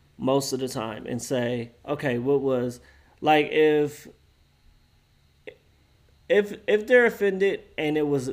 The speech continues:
towards me, that's one thing.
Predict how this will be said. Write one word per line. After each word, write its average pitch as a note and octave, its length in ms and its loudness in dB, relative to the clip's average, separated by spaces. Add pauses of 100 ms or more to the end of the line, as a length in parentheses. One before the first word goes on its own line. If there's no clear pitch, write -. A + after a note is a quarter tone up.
towards D3+ 380 -2
me, F3 400 -4 (580)
that's D3+ 280 0
one D3+ 220 -2
thing. A#2 320 -8